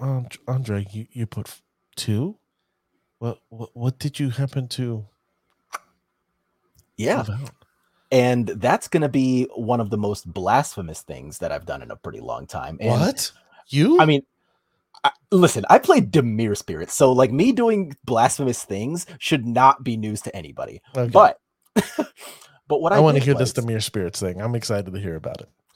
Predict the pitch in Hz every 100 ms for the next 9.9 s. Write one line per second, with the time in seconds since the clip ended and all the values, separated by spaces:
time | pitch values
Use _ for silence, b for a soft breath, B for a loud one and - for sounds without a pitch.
0 | b b 170 202 196 202 - 233 240 110
1 | 113 117 101 80 80 101 - 113 107 98
2 | - 98 87 76 71 71 101 - 127 -
3 | 135 139 - 170 - - b b 139 127
4 | 117 110 117 - 135 113 101 - _ 117
5 | 123 123 117 107 95 101 98 95 95 92
6 | 90 92 b _ 104 95 87 82 - 95
7 | 87 78 - 131 - 117 95 95 95 110
8 | 120 127 117 - 101 90 87 113 - 101
9 | - - 92 123 120 101 98 98